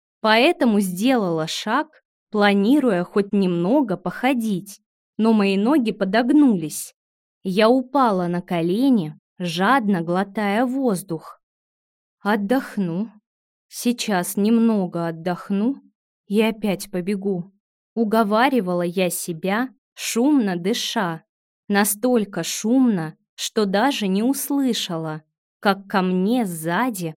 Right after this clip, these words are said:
кто-то подкрался. Только платок с какой-то пропиткой,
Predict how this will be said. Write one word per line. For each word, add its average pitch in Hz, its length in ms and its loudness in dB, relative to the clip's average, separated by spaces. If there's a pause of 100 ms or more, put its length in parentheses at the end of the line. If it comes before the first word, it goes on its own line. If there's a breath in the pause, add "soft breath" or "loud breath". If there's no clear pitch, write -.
(100)
кто-то 196 400 -4
подкрался. 208 1080 -4 (440)
Только 247 360 0
платок 294 640 -2
с - 120 -14
какой-то 190 560 -4
пропиткой, 170 920 -8